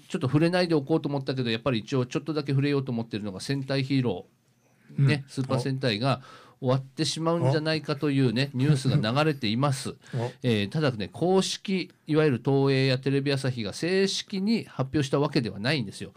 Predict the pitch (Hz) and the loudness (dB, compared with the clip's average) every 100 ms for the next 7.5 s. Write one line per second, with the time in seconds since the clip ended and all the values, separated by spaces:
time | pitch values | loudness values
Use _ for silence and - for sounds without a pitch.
0 | - 113 135 - - 214 - 220 214 240 | -8 -4 -4 -4 2 4 6 6 6 2
1 | 208 233 180 135 139 117 113 - 135 117 | 2 0 0 2 2 2 -2 0 0 2
2 | 120 113 127 139 - - - 202 240 170 | 0 0 4 4 2 -6 0 2 4 2
3 | - 165 - _ _ _ - - - 165 | 0 -8 -12 _ _ _ -20 -20 -4 0
4 | 202 196 170 127 123 - - - 208 214 | 2 2 0 -2 -8 -14 -18 -6 0 4
5 | 156 143 143 127 120 90 - - 135 117 | 4 4 2 2 2 0 -6 -8 -4 -2
6 | 113 107 - 185 208 240 220 214 180 120 | -2 -4 -4 0 2 2 0 0 0 0
7 | 143 151 151 131 | 0 2 2 0